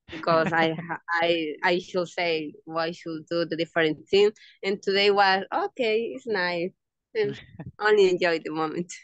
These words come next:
Speaker 2: That sounds very good. Very good. Yeah. So you had time, uh, to stay late in bed. Uh, you started to watch this movie and you liked it, right?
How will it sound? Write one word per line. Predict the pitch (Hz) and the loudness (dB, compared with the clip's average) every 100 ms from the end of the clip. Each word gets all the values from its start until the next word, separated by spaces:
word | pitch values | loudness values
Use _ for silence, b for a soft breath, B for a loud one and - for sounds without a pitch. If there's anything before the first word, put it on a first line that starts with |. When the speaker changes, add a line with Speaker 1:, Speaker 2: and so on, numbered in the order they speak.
| _ _ _ _ _ - | _ _ _ _ _ -8
Speaker 2:
That | 151 143 | -4 -4
sounds | 147 151 143 | -4 -8 -6
very | 160 175 175 | -2 -2 0
good. | 202 202 165 131 _ _ _ | 0 0 0 -4 _ _ _
Very | 160 180 180 | -4 -2 -4
good. | 165 196 185 | -4 -4 -4
Yeah. | 165 208 202 | -2 -2 -2
So | - 156 147 | -4 -6 -6
you | 151 | -2
had | 170 165 - | 0 0 2
time, | 180 185 185 185 185 _ _ _ - | 4 4 0 -4 -10 _ _ _ -10
uh, | 147 143 143 | -4 -4 -4
to | 165 156 | -4 -4
stay | - - 170 170 160 147 147 _ _ _ _ _ - | -2 2 4 4 2 -2 -8 _ _ _ _ _ -10
late | 156 175 202 196 - _ _ _ | -4 -2 -2 -6 -20 _ _ _
in | 175 175 | -10 0
bed. | 185 214 226 _ _ _ _ _ _ _ | 4 4 4 _ _ _ _ _ _ _
Uh, | 151 147 147 | -6 -4 -4
you | 156 160 | -4 -6
started | - 180 175 175 160 | -2 -2 0 -2 -4
to | - | -8
watch | 156 160 165 156 - - | -4 0 0 0 -12 -14
this | 170 | -12
movie | 156 196 220 220 | -4 0 2 2
and | 196 156 | 0 0
you | 170 | 2
liked | 175 208 160 | 2 2 -2
it, | 131 131 | -6 -2
right? | 165 180 | 0 -2